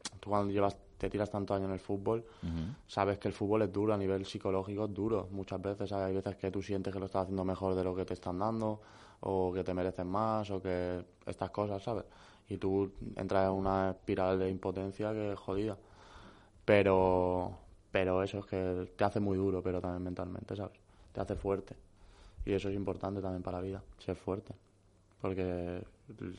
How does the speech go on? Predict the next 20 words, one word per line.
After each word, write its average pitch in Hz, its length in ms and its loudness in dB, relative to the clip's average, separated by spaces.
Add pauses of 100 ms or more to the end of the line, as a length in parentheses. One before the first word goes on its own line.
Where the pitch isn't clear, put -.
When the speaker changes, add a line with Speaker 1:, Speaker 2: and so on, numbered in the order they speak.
(340)
Speaker 1:
cerebro 92 380 0
es 98 60 0
lo 104 100 2
más, 92 380 0 (560)
Speaker 2:
Ujú. 82 400 -4
Speaker 1:
lo 95 100 -4
más 92 200 0 (420)
poderoso 92 440 0
el 95 60 -6
cuerpo, 101 340 -4
¿sabes? 113 220 -6 (260)
Es, 92 180 -4 (180)
para 92 160 2
mí 98 100 0
es 113 40 2
la 98 140 4
clave. 95 400 2 (240)
En 92 320 -2
el 92 60 2
deporte, 104 500 0